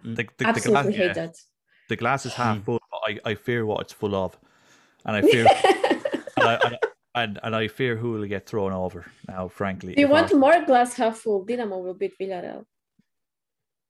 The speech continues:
Speaker 2: Yeah.
Speaker 1: I like it. Yeah.
Speaker 2: Yeah, and, and
Speaker 1: I
Speaker 2: then
Speaker 1: like
Speaker 2: Dinamo,
Speaker 1: that.
Speaker 2: then, then Dinamo could do the London double.
Speaker 3: <laughs>
Speaker 1: North London double.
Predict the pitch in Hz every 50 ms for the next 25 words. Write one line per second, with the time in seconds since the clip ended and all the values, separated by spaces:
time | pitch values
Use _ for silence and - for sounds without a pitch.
0 | _ _ _ - 123 120 120 120 123 117 113 113 113 - - 101 92 - - _
1 | _ _ _ - - _ - 107 101 98 101 113 113 107 - - 110 - - 110
2 | 107 107 110 107 104 113 110 107 98 - - - 123 123 104 - - - 117 110
3 | 107 123 117 117 110 110 110 - 107 113 110 104 107 104 110 110 104 104 104 104
4 | 113 107 - 101 95 - _ _ _ _ _ _ _ _ _ _ _ _ _ _
5 | _ _ - 277 349 392 - 285 - - - 370 381 381 - - - - - -
6 | - - - - - - - 110 110 110 - 113 110 107 104 104 104 107 107 104
7 | 104 101